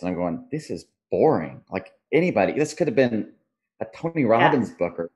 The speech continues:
Speaker 1: it could have been, like, anybody could have written this. Like,
Speaker 2: <laughs>
Speaker 1: I'm going, "This isn't me," right? So then I just said, "All right, screw it." I went out, I bought a bottle of wine, bought a cigar, sat out on my balcony, and I just, <laughs> I
Speaker 2: Yeah, you,
Speaker 1: started
Speaker 2: you channeled your inner Hemingway.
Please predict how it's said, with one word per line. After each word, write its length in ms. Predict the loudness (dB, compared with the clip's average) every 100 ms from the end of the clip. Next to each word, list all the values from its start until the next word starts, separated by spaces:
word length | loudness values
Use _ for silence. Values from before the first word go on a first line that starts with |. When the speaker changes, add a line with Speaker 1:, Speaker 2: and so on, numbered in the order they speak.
| _
Speaker 1:
it 120 | -8
could 80 | -2
have 80 | 2
been, 160 | 4 4
like, 220 | 0 2
anybody 360 | 2 4 6 4
could 120 | 4
have 80 | 2
written 180 | 4 0
this. 200 | -2 2
Like, 320 | 2 2 4
Speaker 2:
<laughs> 840 | 4 4 0 -10 -16 -20 _ -6 -2
Speaker 1:
I'm 100 | 4
going, 260 | 6 8
"This 160 | 4 2
isn't 220 | 2 4
me," 500 | 6 8 6 4 2
right? 280 | 6 6 6
So 160 | 2 0
then 100 | 2
I 80 |
just 180 | 2 2
said, 140 | 2 4
"All 120 | 6
right, 200 | 6 4
screw 300 | 2 6 6
it." 180 | 4 -4 -20 -20 _ 0
I 60 |
went 100 | 6
out, 300 | 8 6 4 -4
I 40 |
bought 200 | 4 6
a 20 | 8
bottle 380 | 8 8 8
of 60 | 8
wine, 360 | 8 6 2 -2 -14 _ _ _
bought 220 | 2 4 6
a 40 |
cigar, 580 | 4 4 6 6 2 -8 -20
sat 280 | 0 6 6
out 60 |
on 40 | 6
my 60 | 4
balcony, 400 | 4 4 2 0
and 80 | 2
I 40 |
just, 380 | 0 -2 -8 -12 -16 -18
<laughs> 200 | -14 -2
I 40 |
Speaker 2:
Yeah, 240 | 6 8 8
you, 140 | 6
Speaker 1:
started 260 | 8 8 8
Speaker 2:
you 160 | 8
channeled 420 | 8 6 8 8 8
your 100 | 8
inner 240 | 8 8
Hemingway. 720 | 8 6 4 4 4 4 2